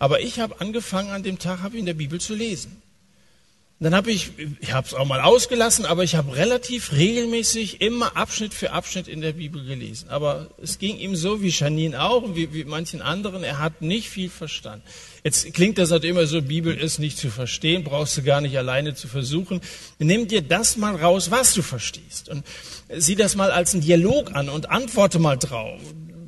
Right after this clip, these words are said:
Du kannst ja mal beten, sagen, „Herr, das verstehe ich jetzt nicht. Aber nächster Abschnitt, da, das will ich jetzt einfach mal ausprobieren. Oder hier will ich dir vertrauen, hier will ich mich korrigieren lassen von dir.“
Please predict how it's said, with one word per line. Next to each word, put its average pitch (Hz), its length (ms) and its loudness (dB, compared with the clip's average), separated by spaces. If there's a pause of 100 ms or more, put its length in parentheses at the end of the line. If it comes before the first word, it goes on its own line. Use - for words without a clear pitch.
Du 180 80 -14
kannst 202 260 2
ja 214 80 2
mal 220 140 2
beten, 254 340 0
sagen, 175 240 8
„Herr, 156 140 6
das 175 220 4
verstehe 160 340 4
ich 180 60 4
jetzt 208 200 2
nicht. 247 300 0 (840)
Aber 185 280 8
nächster 196 600 4
Abschnitt, 202 480 0
da, 185 100 8
das 175 400 2
will 196 100 0
ich 208 120 -2
jetzt 220 160 -2
einfach 135 240 0
mal 180 140 0
ausprobieren. 147 720 -2
Oder 147 220 2 (300)
hier 180 260 6
will 185 100 4
ich 180 120 0
dir 220 120 2
vertrauen, 220 600 4
hier 170 180 6
will 165 120 2
ich 165 120 -2
mich 160 180 -4
korrigieren 175 540 -6
lassen - 240 -8
von - 220 -18
dir.“ - 180 -20